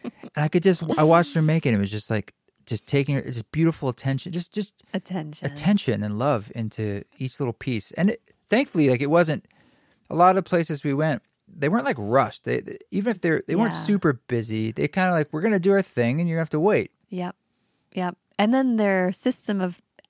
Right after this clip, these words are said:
Speaker 2: of, like, people would line up outside of a restaurant. So you'd be in a, a queue outside the front door. And then when they put you in a new position we have for restaurants, which is called on deck.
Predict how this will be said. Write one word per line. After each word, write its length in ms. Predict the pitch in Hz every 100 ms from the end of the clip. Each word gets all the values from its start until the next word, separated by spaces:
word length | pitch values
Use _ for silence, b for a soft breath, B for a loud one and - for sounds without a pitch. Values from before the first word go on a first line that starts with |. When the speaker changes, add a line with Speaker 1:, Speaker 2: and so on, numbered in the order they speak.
| _
Speaker 2:
of, 220 | 190 190 190
like, 200 | 185 - -
people 220 | 240 254
would 120 | 240
line 240 | 202 196
up 120 | 185 -
outside 580 | 175 - - 165 165 180
of 80 |
a 80 | 214
restaurant. 680 | 226 233 - 247 254 285 - b b b b b b b b b _
So 120 | -
you'd 160 | 190 180
be 120 | 220
in 60 | 247
a, 100 | 220 190
a 80 | 202
queue 540 | - - 202 185 170 -
outside 400 | 180 180 196 190
the 60 | 185
front 260 | - 196
door. 520 | 180 165 156 156 160 -
And 240 | 185 208 202
then 340 | 202 185 180
when 300 | 190 190 185
they 240 | 185 180 185
put 200 | - -
you 200 | 196 190
in 100 | 180
a 80 | 175
new 160 | 190
position 500 | - 180 180 - 170
we 120 | 165
have 280 | 160 160 156
for 280 | - 160 151
restaurants, 560 | 160 160 - 160 160 -
which 160 | 156
is 120 | 165
called 220 | - 160 160
on 220 | 151 156
deck. 320 | 160 - -